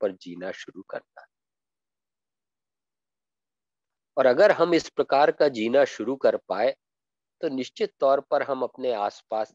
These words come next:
के लोगों में जिज्ञासा पैदा कर देते हैं। और एक बार लोगों में वो जिज्ञासा पैदा हो जाएगी, तो अपने आप लोग आपसे जुड़ेंगे,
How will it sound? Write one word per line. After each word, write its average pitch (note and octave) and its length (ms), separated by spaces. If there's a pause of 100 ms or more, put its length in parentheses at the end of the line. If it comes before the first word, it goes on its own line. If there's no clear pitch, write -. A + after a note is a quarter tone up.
के B2 80
लोगों G2+ 360
में A#2 200
जिज्ञासा G2+ 580
पैदा F#2+ 400
कर F2 260
देते F#2 360
हैं। B2+ 200 (1800)
और F#3 160 (180)
एक F#3 240
बार E3 240
लोगों D3+ 340
में D#3+ 140
वो D#3 140
जिज्ञासा A#2+ 640
पैदा B2 360
हो F#2 220
जाएगी, E2+ 500 (1160)
तो E3+ 60
अपने E3+ 480
आप C3 320 (1000)
लोग A2 400 (1400)
आपसे A#2 440
जुड़ेंगे, C3+ 540